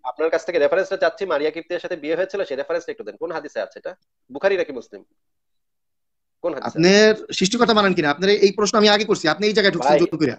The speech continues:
Speaker 1: ভাই,
Speaker 2: এখানে
Speaker 1: আপনি
Speaker 2: আপনি ঢুকছেন,
Speaker 1: বলেন,
Speaker 2: এখানে
Speaker 1: মারিয়া
Speaker 2: আপনি ঢুকে
Speaker 1: কিপ্তিয়ার
Speaker 2: আমার
Speaker 1: সাথে
Speaker 2: কাছে
Speaker 1: বিয়ে
Speaker 2: কেন
Speaker 1: হয়েছিল?
Speaker 2: চান?
Speaker 1: মারিয়া
Speaker 2: আমি
Speaker 1: কিপ্তিয়ার
Speaker 2: আপনাকে যে
Speaker 1: সাথে
Speaker 2: প্রশ্ন
Speaker 1: বিয়ে
Speaker 2: আগে
Speaker 1: হয়েছিল?
Speaker 2: করছি যে আপনি ইসলাম বিদ্বেষী,
Speaker 1: ভাই,
Speaker 2: ধর্ম বিদ্বেষী,
Speaker 1: মারিয়া
Speaker 2: এই বিদ্বেষী,
Speaker 1: কিপ্তিয়ার সাথে বিয়ে
Speaker 2: আপনি
Speaker 1: হয়েছিল?
Speaker 2: তাহলে এখন
Speaker 1: আপনাকে
Speaker 2: আপনি
Speaker 1: আবারও
Speaker 2: আল্লাহ
Speaker 1: বলছি,
Speaker 2: বিদ্বেষী কিনা,
Speaker 1: যদি
Speaker 2: অর্থাৎ
Speaker 1: আপনি রেফারেন্স
Speaker 2: সৃষ্টিকর্তা
Speaker 1: দিতে
Speaker 2: বিদ্বেষী
Speaker 1: ব্যর্থ
Speaker 2: কিনা?
Speaker 1: হন, ভাই,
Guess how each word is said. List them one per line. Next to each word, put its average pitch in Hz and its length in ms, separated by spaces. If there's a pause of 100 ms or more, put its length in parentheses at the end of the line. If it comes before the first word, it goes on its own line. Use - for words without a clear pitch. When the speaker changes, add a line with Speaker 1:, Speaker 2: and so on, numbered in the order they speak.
(160)
Speaker 1:
ভাই, 139 220
Speaker 2:
এখানে 110 80
Speaker 1:
আপনি 170 240
Speaker 2:
আপনি 202 200
ঢুকছেন, 135 160
Speaker 1:
বলেন, 156 120
Speaker 2:
এখানে 190 120
Speaker 1:
মারিয়া 208 180
Speaker 2:
আপনি 208 100
ঢুকে 202 120
Speaker 1:
কিপ্তিয়ার 214 180
Speaker 2:
আমার 190 100
Speaker 1:
সাথে 190 100
Speaker 2:
কাছে 190 100
Speaker 1:
বিয়ে 202 80
Speaker 2:
কেন 202 80
Speaker 1:
হয়েছিল? 196 220
Speaker 2:
চান? 110 80 (680)
Speaker 1:
মারিয়া 107 140
Speaker 2:
আমি 160 60
Speaker 1:
কিপ্তিয়ার 196 180
Speaker 2:
আপনাকে 214 180
যে 214 100
Speaker 1:
সাথে 220 60
Speaker 2:
প্রশ্ন 214 180
Speaker 1:
বিয়ে 208 80
Speaker 2:
আগে 208 100
Speaker 1:
হয়েছিল? - 100
Speaker 2:
করছি 208 160
যে 196 120
আপনি 185 180
ইসলাম 202 240
বিদ্বেষী, 202 300
Speaker 1:
ভাই, 269 100
Speaker 2:
ধর্ম 202 180
বিদ্বেষী, - 200
Speaker 1:
মারিয়া - 180
Speaker 2:
এই - 20
বিদ্বেষী, 202 180
Speaker 1:
কিপ্তিয়ার 190 160
সাথে 196 220
বিয়ে 160 140
Speaker 2:
আপনি 185 100
Speaker 1:
হয়েছিল? 208 180
Speaker 2:
তাহলে 202 180
এখন 208 60
Speaker 1:
আপনাকে 214 200
Speaker 2:
আপনি 160 120
Speaker 1:
আবারও 170 120
Speaker 2:
আল্লাহ 208 180
Speaker 1:
বলছি, 190 120
Speaker 2:
বিদ্বেষী 190 160
কিনা, 165 100
Speaker 1:
যদি 156 60
Speaker 2:
অর্থাৎ 160 80
Speaker 1:
আপনি 190 80
রেফারেন্স 185 260
Speaker 2:
সৃষ্টিকর্তা 202 240
Speaker 1:
দিতে - 0
Speaker 2:
বিদ্বেষী 160 220
Speaker 1:
ব্যর্থ 196 200
Speaker 2:
কিনা? 233 80
Speaker 1:
হন, - 540
ভাই, 147 100